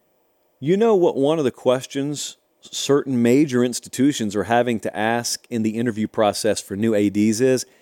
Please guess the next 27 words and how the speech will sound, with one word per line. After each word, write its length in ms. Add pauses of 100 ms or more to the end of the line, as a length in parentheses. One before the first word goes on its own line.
(420)
It's, 360 (100)
"Are 140
you 220
prepared 560
to 80
be 160
the 100
face 640 (260)
of 200
cutting 320
sports? 540 (1080)
Cutting 360
non-revenue 600
sports, 580 (300)
are 100
you 160
prepared 480
to 60
do 200
it?" 140 (800)
And 140
if 80
you 160
answer 320
no 200
to 100
that, 360